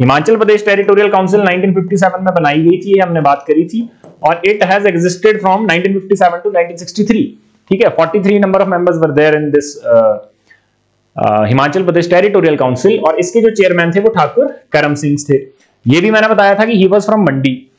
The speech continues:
लेकिन यहाँ पे पूछा गया है कि मंडी में कहां से, तो option A सरकाघाट, option B is जोगिंद्रनगर, option C is धर्मपुर and option D is चच्योट। तो यहाँ पे जो D option है चच्योट, that will be the right answer for this question। चच्योट से belong करते थे ठाकुर करम सिंह, जो कि,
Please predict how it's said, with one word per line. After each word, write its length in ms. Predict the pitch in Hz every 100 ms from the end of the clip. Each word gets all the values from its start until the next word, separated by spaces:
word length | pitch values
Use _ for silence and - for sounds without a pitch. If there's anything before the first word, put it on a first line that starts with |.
| _ 156
लेकिन 180 | 202
यहाँ 200 | 226 202
पे 80 | 240
पूछा 280 | 214 214 220
गया 160 | 202 196
है 80 |
कि 100 | 226
मंडी 320 | 214 190 202 226
में 120 | 240
कहां 240 | 175 175
से, 120 | 165 156
तो 100 | 156
option 400 | 170 - 208 214
A 80 |
सरकाघाट, 600 | 214 214 202 175 180 214 175
option 280 | 170 202 185
B 100 | 202
is 80 | 196
जोगिंद्रनगर, 640 | 160 156 175 190 151 180 175
option 280 | 175 202 190
C 100 | 202
is 100 | 202
धर्मपुर 500 | 147 165 175 160 - - _ _ -
and 120 | 151
option 240 | - 208 180
D 80 | 180
is 100 | - - -
चच्योट। 340 | 147 117 95 - _ _ _ _ -
तो 60 |
यहाँ 260 | 135 151 214
पे 120 | 226
जो 120 | 208
D 180 | 202 226
option 300 | 226 220 220
है 60 | 214
चच्योट, 400 | 180 170 185 202
that 200 | 160 180
will 200 | 202 208
be 60 |
the 100 | 214
right 180 | 190 180
answer 220 | 175 180
for 100 | 185
this 220 | 160 156 160
question। 280 | 143 190 214
चच्योट 520 | 185 165 175 196 208
से 80 | 208
belong 300 | 165 151 147
करते 220 | 143 160
थे 120 | 190
ठाकुर 300 | 190 143 165
करम 240 | - 139 135
सिंह, 200 | 175 180
जो 140 | 127
कि, 220 | 123 233